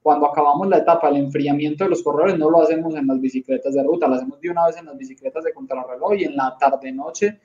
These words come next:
van veinte, veinticinco minutos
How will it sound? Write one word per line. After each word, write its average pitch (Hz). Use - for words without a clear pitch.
van 139
veinte, 180
veinticinco 147
minutos 165